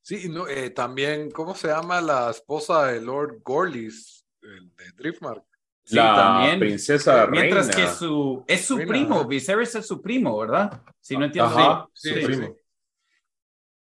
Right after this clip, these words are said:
Speaker 1: Ella también idéntica, entonces me quedé como que,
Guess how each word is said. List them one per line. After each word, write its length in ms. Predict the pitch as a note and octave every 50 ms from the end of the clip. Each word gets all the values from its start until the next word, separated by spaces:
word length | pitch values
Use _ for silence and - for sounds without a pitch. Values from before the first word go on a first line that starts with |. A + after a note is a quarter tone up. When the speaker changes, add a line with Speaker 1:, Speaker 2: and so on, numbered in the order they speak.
| _ _ _ _ _ _ _
Speaker 1:
Ella 320 | - C3 C3 C#3 F#3 G#3 G3+
también 300 | G3+ A#2 A2+ A#2+ C3 C3+
idéntica, 720 | C3+ A#2+ A#2 A#2 B2 C3+ C#3+ - - A#2+ - A2 G#2+ A2 A2
entonces 340 | G2+ - A#2+ B2+ C3 B2 B2+
me 100 | B2 -
quedé 200 | - G#2+ G#2 G#2
como 260 | - B2+ B2+ A#2+ -
que, 640 | - - F#2+ F#2 F#2 F#2 F#2 F#2 F#2 F#2 F#2 - _